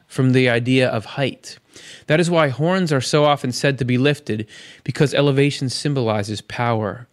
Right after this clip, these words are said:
from within. Here we start to get into our symbolism, and certainly when you talk about unicorns, all you're thinking about is the horn. I mean, that, that's, like, the name is corn, unit one, corn, horn, something like that. Let's look at our unicorn again. We're gonna go piece by piece. So we're talking about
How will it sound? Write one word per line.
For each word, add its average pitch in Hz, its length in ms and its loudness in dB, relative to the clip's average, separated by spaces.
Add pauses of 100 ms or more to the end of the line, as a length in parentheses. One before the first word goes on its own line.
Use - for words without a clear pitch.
from 113 260 -6
within. 107 360 -4
Here 180 220 0
we 208 120 0
start - 220 -4
to 147 60 -10
get 147 140 0
into 139 160 -4
our 131 80 0
symbolism, 127 500 -2
and 127 140 -4
certainly 175 420 0
when 135 120 2
you 139 100 4
talk 175 260 -2
about 160 160 2
unicorns, 127 500 0
all 165 200 0
you're 151 100 2
thinking 127 280 -2
about 110 320 -2 (400)
is 131 280 2
the 123 100 0
horn. 110 460 -4 (100)
I 117 80 -6
mean, 120 80 0
that, 123 220 -2
that's, 123 280 -2
like, 120 180 0
the 117 80 -2
name 117 500 0 (340)
is 107 240 -4
corn, 117 500 -2
unit 123 460 0
one, 120 320 0
corn, 120 400 -4
horn, 120 260 -2
something 113 240 -6
like 110 140 -4
that. 113 200 -6 (320)
Let's 143 220 0
look 170 160 4
at 165 80 4
our 156 80 4
unicorn 156 480 2
again. 135 340 0
We're 113 100 -2
gonna 123 160 2
go 117 140 2
piece 147 280 0
by 143 180 2
piece. 127 240 0
So - 320 -20
we're 143 80 2
talking 170 500 0
about 117 460 0